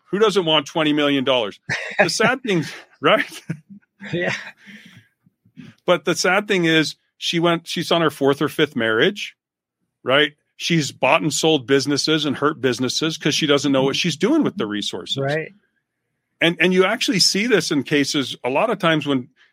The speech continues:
Speaker 1: people, wealthy people focus so much on their work. "I'm a, I'm a good lawyer. I'm a good doctor." And they invest and invest. And then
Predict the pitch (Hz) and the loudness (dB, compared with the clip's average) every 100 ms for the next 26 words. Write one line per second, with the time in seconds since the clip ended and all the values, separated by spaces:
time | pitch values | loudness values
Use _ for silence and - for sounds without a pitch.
0 | _ _ _ - 202 208 190 165 139 _ | _ _ _ -2 0 2 4 2 0 _
1 | _ _ _ _ _ _ 131 180 220 220 | _ _ _ _ _ _ 0 2 2 0
2 | 170 196 202 175 - 170 165 147 - - | 0 -2 0 -2 0 -2 0 -2 -2 0
3 | - 185 160 160 - 135 139 131 117 110 | 0 2 2 0 -2 0 2 2 2 0
4 | 104 117 170 - - _ _ _ 160 190 | -2 -2 -2 -6 -20 _ _ _ 0 0
5 | 139 156 185 180 156 175 175 131 156 147 | -2 -2 0 2 2 2 4 4 2 0
6 | 151 156 160 - 147 - - - 147 160 | 0 0 -2 -2 -4 -6 -12 -6 0 2
7 | 143 165 185 180 151 151 147 - 135 170 | 2 2 0 0 0 2 0 -2 -2 2
8 | 175 160 | 2 0